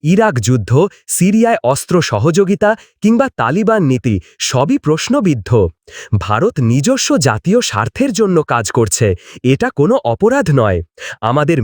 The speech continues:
মেক ইন ইন্ডিয়া, লোকাল ব্র্যান্ড প্রমোট করার মতো পলিসিগুলিও এই স্বার্থ রক্ষারই অংশ। এই গর্বজনক জাতীয়তাবাদের মাঝেও আমরা বিদেশি ব্র্যান্ডের প্রতি উন্মাদনায় ভেসে যাই। এখানেই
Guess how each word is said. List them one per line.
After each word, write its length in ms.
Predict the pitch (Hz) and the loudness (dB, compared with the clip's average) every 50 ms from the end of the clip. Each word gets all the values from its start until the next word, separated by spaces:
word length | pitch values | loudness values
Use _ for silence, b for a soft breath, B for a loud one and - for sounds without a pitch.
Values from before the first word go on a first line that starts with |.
| 107 110 | 0 0
মেক 220 | 139 180 226 - - | 0 0 0 0 -2
ইন 120 | 202 202 - - 131 131 | -2 -2 0 0 0 2
ইন্ডিয়া, 300 | 131 123 127 135 127 131 143 b b b - 120 120 | 2 2 2 2 0 0 -2 b b b -2 0 2
লোকাল 300 | 139 180 - - 240 240 190 113 113 | 2 2 2 0 0 0 0 0 0
ব্র্যান্ড 260 | 120 131 160 185 - - - | 0 0 0 -2 -4 -2 0
প্রমোট 300 | 120 123 175 240 269 - - 185 | 0 2 2 0 0 -2 -2 -2
করার 220 | 175 180 180 175 156 | 0 2 2 2 2
মতো 220 | 151 147 - 190 151 - | 0 0 0 -2 0 0
পলিসিগুলিও 720 | 107 113 131 170 - - 202 131 120 123 120 135 202 247 208 143 b b b b - 127 | 2 2 2 0 0 -2 -2 0 0 0 2 2 4 4 2 2 b b b b -2 0
এই 100 | 175 240 254 - | 0 2 0 -2
স্বার্থ 280 | - 127 117 120 - - - 240 151 | -2 -2 -4 -4 -4 -2 -2 0 0
রক্ষারই 400 | 117 - - - - 185 269 294 - 127 135 | 0 -2 -4 -4 -2 0 0 0 0 0 0
অংশ। 200 | 135 131 - - - - 95 85 - _ B B B B B B B - 160 | 0 0 0 0 0 0 0 0 -2 _ B B B B B B B 0 0
এই 80 | 214 247 185 120 127 | 2 2 0 0 0
গর্বজনক 600 | 113 120 139 160 214 233 175 208 208 214 220 196 131 - | 2 2 2 2 0 0 2 2 2 2 2 2 2 0
জাতীয়তাবাদের 760 | 117 107 - - 165 170 165 - 180 151 147 143 143 165 147 117 104 | 0 0 0 0 -2 -2 0 0 0 0 0 2 2 2 2 2 0
মাঝেও 360 | 101 123 127 202 254 202 156 202 b b b b - | 0 0 0 2 2 4 2 2 b b b b -2
আমরা 280 | 104 120 131 156 165 131 104 | 0 0 2 2 0 0 0
বিদেশি 360 | 120 131 135 185 196 - 233 214 | 0 0 2 0 0 0 0 0
ব্র্যান্ডের 460 | 120 107 110 107 117 123 135 165 160 - | 0 0 0 0 2 2 0 0 0 0
প্রতি 220 | 123 123 - 233 254 - - | 0 0 0 0 -2 0 0
উন্মাদনায় 640 | 170 202 220 220 240 254 247 254 254 262 254 175 120 | 0 2 2 2 2 2 2 2 2 2 0 0 0
ভেসে 240 | 143 143 - 160 127 | -2 0 0 0 0
যাই। 240 | 120 123 104 95 87 B B B B B B - | 2 0 0 0 -2 B B B B B B -2
এখানেই 480 | 143 170 - - 269 277 240 165 175 | -2 -2 0 0 0 2 2 2 0